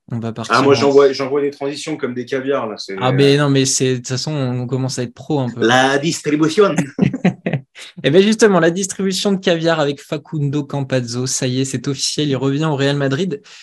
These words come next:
Speaker 1: à un contrat assez long de quatre
Speaker 2: Ouais.
Speaker 1: saisons.
Speaker 2: Ouais, ouais.
Speaker 1: Euh, clairement, le, le futur meneur titulaire de, de, des champions d'Europe, hein, il y a pas, il y a pas à se mentir. Le Real, euh, s'ajuste.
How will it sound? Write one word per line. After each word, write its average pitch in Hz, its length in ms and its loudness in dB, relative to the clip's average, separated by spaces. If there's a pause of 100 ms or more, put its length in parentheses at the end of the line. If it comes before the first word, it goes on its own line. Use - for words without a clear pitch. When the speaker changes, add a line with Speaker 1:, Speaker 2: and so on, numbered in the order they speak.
(160)
Speaker 1:
à 139 80 -2
un 139 100 2
contrat 156 440 -2
assez 135 280 -2
long 151 260 -2 (160)
de 135 180 -6
quatre - 400 -6
Speaker 2:
Ouais. 208 60 0
Speaker 1:
saisons. 139 360 -2 (380)
Speaker 2:
Ouais, 101 80 -10
ouais. 101 140 -6
Speaker 1:
Euh, 123 540 0
clairement, 143 520 0
le, 127 260 4
le 123 120 -2
futur 139 520 -6
meneur 135 340 0
titulaire 139 560 -4
de, 120 300 -2
de, 117 280 -4
des 113 160 -6
champions 117 300 -6
d'Europe, 131 300 -2
hein, 135 100 0
il 123 60 -2
y 110 40 -2
a 107 40 -2
pas, 120 400 -2
il 113 40 -2
y 107 40 0
a 107 40 -2
pas 139 160 0
à 135 40 2
se 127 140 -6
mentir. 127 520 -6 (460)
Le 131 140 2
Real, 131 400 2
euh, 123 340 2
s'ajuste. 190 720 -2